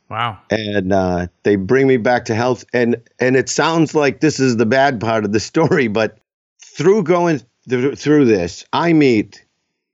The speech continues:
Speaker 2: and encountered the most wonderful people I've ever met in my life. The people who are going through treatments, who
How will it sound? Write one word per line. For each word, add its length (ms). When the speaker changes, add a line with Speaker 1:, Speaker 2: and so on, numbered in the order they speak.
Speaker 2:
and 180
encountered 540
the 80
most 380
wonderful 640
people 540
I've 240
ever 220
met 240
in 60
my 160
life. 340
The 120
people 360
who 180
are 60
going 320
through 180
treatments, 560
who 360